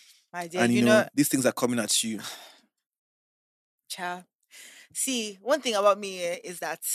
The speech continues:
Speaker 1: I'm not a troublemaker, but I feel like if you bring problem to me, you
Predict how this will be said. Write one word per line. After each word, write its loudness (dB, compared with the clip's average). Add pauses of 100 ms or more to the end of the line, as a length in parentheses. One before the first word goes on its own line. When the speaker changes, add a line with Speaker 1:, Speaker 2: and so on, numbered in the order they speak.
(1040)
Speaker 1:
I'm 4
not 4
a -4
troublemaker, -8 (340)
but 4 (380)
I -2
feel -2
like 2
if -16
you -12
bring -4
problem -10
to -12
me, -14
you -20